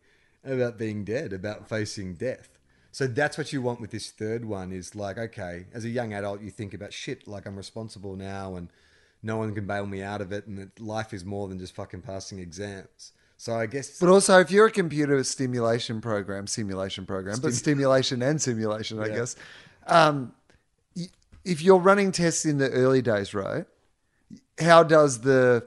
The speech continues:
Speaker 2: subject, you know, the rat in the cage, how does the rat in the cage respond to
Speaker 1: Well, despite
Speaker 2: posit-
Speaker 1: all its rage,
Speaker 2: Yeah,
Speaker 1: uh, <laughs>
Speaker 2: it's still just a rat in a cage. And then you smash some pumpkins
Speaker 1: <laughs>
Speaker 2: and you see how <laughs> it feels about that. <laughs> And,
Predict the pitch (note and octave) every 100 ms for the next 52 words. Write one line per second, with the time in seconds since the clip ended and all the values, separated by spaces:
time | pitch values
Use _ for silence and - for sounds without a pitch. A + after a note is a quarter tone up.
0 | - _ _ - D3+ C3 A#2+ B2 A2+ B2
1 | C#3+ A#2 A2 A#2+ A2+ A#2+ A2+ - A#2 A2+
2 | - A#2+ G2 F#2+ B2+ - - - E3 E3+
3 | E3+ E3 C#3+ D3 C#3 C3+ C#3+ C3 B2 C3
4 | - - B2+ B2 A#2+ - C3 A#2+ A#2 A2
5 | - C#3 D3 D3 E3+ F#3 D#3+ - E3 C#3+
6 | - G#2 B2 A#2+ F2 F2 F2+ C3+ C3 A#2+
7 | A#2 A2 G#2+ D3 - C3+ - C#3+ C3 C3
8 | B2 A#2 G#2+ G#2 G2+ G2 G2+ - - -
9 | _ - B2 A#2+ G#2+ C#3 C#3+ - E3+ C#3+
10 | C3 G#2+ B2 F#3 - C#3 B2+ B2 A#2 B2
11 | B2 A#2+ G#2+ - C#3 C#3 C#3 C#3+ C3+ C#3
12 | C3 A#2+ D3+ - - F4 - - - G3
13 | - F3 - -